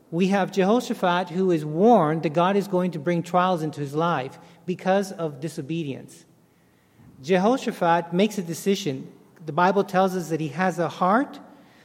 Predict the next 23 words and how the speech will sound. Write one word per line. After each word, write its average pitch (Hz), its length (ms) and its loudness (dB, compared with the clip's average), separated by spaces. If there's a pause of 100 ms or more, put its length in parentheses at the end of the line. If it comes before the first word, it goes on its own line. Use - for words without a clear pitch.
(160)
that's, 165 400 0
that's 165 320 -4
inclined, 185 840 0 (100)
a 151 120 -6
heart 202 320 0
that's - 160 -8
inclined 214 500 -2
towards 180 360 0
seeking 214 380 -4
the 165 100 -2
will 180 240 0
of 180 160 -6
God. 151 480 -2 (1000)
Already 220 420 4
there 190 440 2 (180)
from 160 160 0
his 156 140 -2
father 202 500 4 (540)
and 165 220 0
from, 165 600 2 (760)
from, 156 600 0
from 160 240 0
his, 151 380 -2